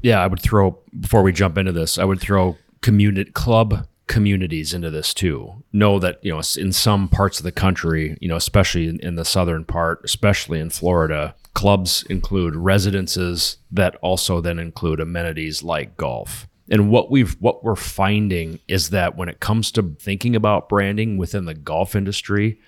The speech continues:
this is a relatively new thing. While consumer brands, um, product packaged goods,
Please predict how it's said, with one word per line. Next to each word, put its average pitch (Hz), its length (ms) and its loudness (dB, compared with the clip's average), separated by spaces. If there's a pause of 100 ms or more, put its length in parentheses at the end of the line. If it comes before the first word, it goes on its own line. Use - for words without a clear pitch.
(120)
this - 160 -2
is 95 120 2
a 98 60 0
relatively 90 840 -2
new 82 200 -10
thing. 64 440 -8 (480)
While 104 240 6
consumer 107 640 0
brands, 98 720 -2 (320)
um, 80 680 -6 (400)
product 101 480 2
packaged 95 560 -2
goods, 90 560 -2